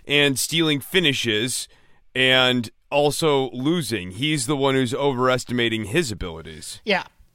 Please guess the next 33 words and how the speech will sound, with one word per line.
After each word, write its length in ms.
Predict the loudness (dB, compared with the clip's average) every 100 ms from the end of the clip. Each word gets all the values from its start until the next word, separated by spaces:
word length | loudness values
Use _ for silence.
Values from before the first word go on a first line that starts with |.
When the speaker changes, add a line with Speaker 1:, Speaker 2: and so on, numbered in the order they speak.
| -8
Speaker 2:
Um, 500 | -2 -2 -2 -6 -12 -16 _ _ _ _ _ _ -20 -20 _ -12 -12 _ _ _ -10
and 140 | -8 -6
one 160 | -6
last 260 | -2 -2 -2
thing 140 | -4
for 160 | -4 -4
Raw, 480 | 0 2 4 4 4
it 80 | 2
was 240 | -2 -2
kind 240 | -2 -2
of 60 | -2
the 60 | -2
big 500 | 0 0 -2 -10 -18 _ _ -10
controversy 640 | -4 -4 0 0 0 0
du 140 | -2 -2
jour 340 | 0 2 2
going 280 | 2 0 0
into 180 | -4 -4
Tuesday. 720 | -2 0 0 0 0 -2 -4 -14 -20 -20 _ _ -12
Uh, 400 | -2 2 4 2 -2 _ _ _ _ _ -16
Brie 340 | -2 4 4
Bella 400 | 6 8 8 6
knocks 420 | 2 0 0 0
out 360 | 4 6 4 0 -10
Liv 300 | -2 2 2
Morgan 500 | 0 2 2 2 0
during 260 | 0 0 2
their 200 | 0 0
six-woman 640 | -2 -4 -4 -4 -4 -6
match. 300 | -6 -6 0
Speaker 1:
Yeah, 160 | 4 4
she 180 | 4 4
did. 260 | 4 2